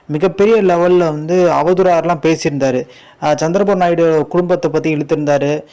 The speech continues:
வயசாயிருச்சுன்ற மாதிரி வந்து ஒரு மட்டமா பேசியிருந்தாரு. ஜெகன்மோகன் ரெட்டிக்கு பாத்தீங்கன்னா மிகப்பெரிய ஒரு துமுறுல நடந்துட்டு இருந்தாரு. ஆ, நம்ம கையில தான் கட்சி இருக்கு, ஆட்சி இருக்குன்ற மாதிரி.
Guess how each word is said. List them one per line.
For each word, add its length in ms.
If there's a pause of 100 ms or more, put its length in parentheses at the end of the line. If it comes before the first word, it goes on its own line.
(260)
வயசாயிருச்சுன்ற 1000
மாதிரி 220
வந்து 260
ஒரு 140
மட்டமா 500
பேசியிருந்தாரு. 760 (160)
ஜெகன்மோகன் 560
ரெட்டிக்கு 260
பாத்தீங்கன்னா 400 (140)
மிகப்பெரிய 540
ஒரு 420 (300)
துமுறுல 420
நடந்துட்டு 420
இருந்தாரு. 520 (300)
ஆ, 200
நம்ம 220
கையில 300
தான் 140
கட்சி 260
இருக்கு, 340
ஆட்சி 360
இருக்குன்ற 360
மாதிரி. 380